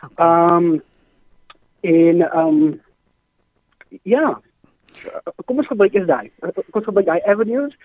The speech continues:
Speaker 1: Ja.
Speaker 2: Eh, Alan Opiaka, ehm, Artief Café Crescendo, ehm, 'n platform sou, sou my gesiggie ook daar wees.
Speaker 1: Ah, ja, nee, man.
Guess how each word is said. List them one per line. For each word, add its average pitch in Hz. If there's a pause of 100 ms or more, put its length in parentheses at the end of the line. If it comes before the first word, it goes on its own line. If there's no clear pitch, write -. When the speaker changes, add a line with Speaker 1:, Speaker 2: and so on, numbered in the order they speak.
(120)
Speaker 1:
Ja. 185
Speaker 2:
Eh, 147
Alan 175
Opiaka, 240 (460)
ehm, 160 (920)
Artief 196
Café 196
Crescendo, 175 (1300)
ehm, 156 (580)
'n -
platform 180
sou, 151 (400)
sou 190
my 156
gesiggie 196
ook 165
daar 131
wees. 123
Speaker 1:
Ah, 160
ja, 160
nee, 160
man. 247